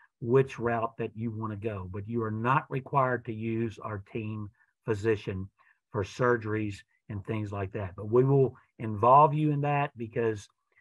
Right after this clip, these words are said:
for most cases, you know, you still have a responsibility when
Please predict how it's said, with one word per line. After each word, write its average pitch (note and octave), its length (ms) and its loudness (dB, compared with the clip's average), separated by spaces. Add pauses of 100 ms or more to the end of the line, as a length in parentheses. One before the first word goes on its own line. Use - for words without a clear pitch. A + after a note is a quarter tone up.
(300)
for A2 120 2
most B2+ 400 4
cases, C3+ 580 0 (340)
you A#2 100 -4
know, A#2 100 0
you B2 260 0
still C3 440 2
have B2 180 0
a A2+ 40 -4
responsibility A#2+ 1000 0
when G#2+ 320 -4